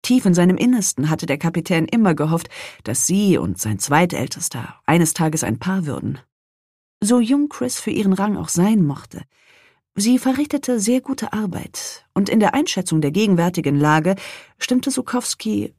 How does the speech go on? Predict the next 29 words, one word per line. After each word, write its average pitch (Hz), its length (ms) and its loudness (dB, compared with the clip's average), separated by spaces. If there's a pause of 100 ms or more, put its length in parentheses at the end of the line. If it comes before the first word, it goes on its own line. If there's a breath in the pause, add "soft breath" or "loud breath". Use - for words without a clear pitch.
(100)
völlig 220 340 2
mit 170 160 -2
ihr 151 160 -2
überein. 147 380 -6 (1120)
Natürlich 240 520 2
beruhte 190 380 0
die 151 140 0
Hochrechnung 147 640 0
auf - 160 -6
einem 143 180 2
Abfangkurs 117 800 -4
mit 113 240 -2
minimalem 143 500 4
Zeitaufwand, 143 760 0 (420 loud breath)
den 147 120 2
der 143 80 4
Bogey 160 440 2
kaum 139 280 -2
einschlagen 147 560 2
würde. 143 280 -2 (640 soft breath)
Vielmehr 196 560 4
würde 175 180 4
er 151 260 4
abbremsen, 165 580 -6
um 101 120 -2
seinen 147 280 2
Geschwindigkeitsüberschuss 151 1160 -2
zu - 100 -8
verringern, 151 560 2